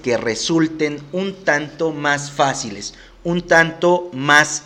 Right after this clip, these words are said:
sencillas. Plan de acción, en resumen, es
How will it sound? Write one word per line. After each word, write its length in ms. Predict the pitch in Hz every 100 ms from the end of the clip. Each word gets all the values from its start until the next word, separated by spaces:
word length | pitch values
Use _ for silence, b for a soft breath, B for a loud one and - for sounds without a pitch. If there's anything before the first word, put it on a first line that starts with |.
| -
sencillas. 1080 | - 139 117 107 - 156 139 117 - - - B B B B B B B B B B _ _ _ _ _ _ _ _ -
Plan 200 | 202 294
de 80 | 311
acción, 420 | - 151 143 - - - - _ _ _ -
en 200 | 165 170
resumen, 800 | 170 170 - 247 175 156 151 -
es 340 | 180 185 185